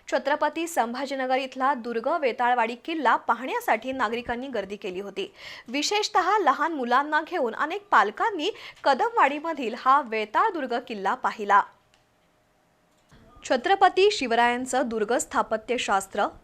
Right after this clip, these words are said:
त्यांच्यासह मावळ्यांच्या पराक्रमाची साक्ष देणारे दुर्गम असे गडकिल्ले आजही सर्वांसाठी प्रेरणादायी आहेत.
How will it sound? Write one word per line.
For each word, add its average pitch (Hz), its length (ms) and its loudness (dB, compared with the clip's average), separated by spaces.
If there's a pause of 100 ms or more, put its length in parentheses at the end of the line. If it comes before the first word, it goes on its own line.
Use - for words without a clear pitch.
त्यांच्यासह 311 720 0
मावळ्यांच्या 226 580 0
पराक्रमाची 226 720 -2
साक्ष 202 340 -2
देणारे 214 400 -2
दुर्गम 233 560 0
असे 226 240 -2
गडकिल्ले 220 640 0 (340)
आजही 277 440 10
सर्वांसाठी 240 720 0
प्रेरणादायी 202 600 -2
आहेत. 185 260 -2